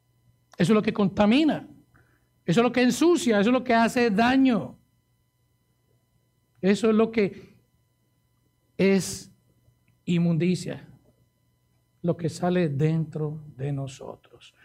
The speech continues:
Jesús dijo en Mateo doce treinta y cuatro, "De la abundancia del corazón habla la boca". <clears throat>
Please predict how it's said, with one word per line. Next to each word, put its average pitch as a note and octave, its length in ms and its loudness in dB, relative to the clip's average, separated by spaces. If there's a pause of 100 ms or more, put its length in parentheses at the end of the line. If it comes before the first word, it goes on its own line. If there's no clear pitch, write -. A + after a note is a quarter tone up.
(140)
Jesús G3+ 280 2
dijo A3 200 4
en G#3 80 2
Mateo G3+ 260 2
doce G#3 240 2
treinta G#3 300 -2
y F3 40 -2
cuatro, B3+ 440 0 (200)
"De F#3+ 140 2
la F#3+ 80 4
abundancia G3 680 2
del G#3+ 220 0
corazón G3+ 720 0
habla F#3+ 400 0
la E3+ 180 -4
boca". D#3+ 480 -8 (640)
<clears throat> D3 280 -8